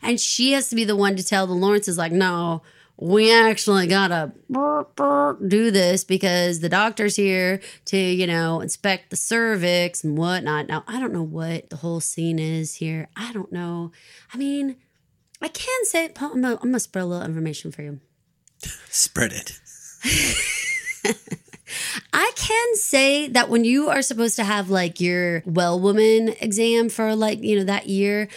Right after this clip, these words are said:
Speaker 1: they do say, like, mm, on, like, having sex right before that, okay? Because I guess to the doctor's eyes, I suppose things are kind of, like, I don't know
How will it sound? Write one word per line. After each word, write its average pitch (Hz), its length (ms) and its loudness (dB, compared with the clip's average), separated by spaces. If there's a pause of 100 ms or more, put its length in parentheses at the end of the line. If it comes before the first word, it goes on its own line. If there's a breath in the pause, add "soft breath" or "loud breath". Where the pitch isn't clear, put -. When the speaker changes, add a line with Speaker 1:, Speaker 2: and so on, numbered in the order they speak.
(280 loud breath)
Speaker 1:
they 277 380 0
do 320 440 4
say, 226 260 0
like, 190 300 0 (260)
mm, 226 480 2
on, 190 180 0
like, 175 180 -2
having 170 340 -4
sex 160 320 -6
right 160 180 -4
before 156 360 -8
that, - 260 -12 (240)
okay? 170 320 -4
Because 185 640 -2 (120)
I 156 80 -10
guess 170 600 -6
to 190 140 -2
the 175 80 -4
doctor's 185 440 -2
eyes, 175 400 -8 (380 loud breath)
I 254 100 2
suppose 349 720 -2
things 226 320 0
are 202 80 -2
kind 185 260 -2
of, 165 120 -6
like, 147 280 -6 (120)
I 180 160 -4
don't 156 220 -6
know - 320 -14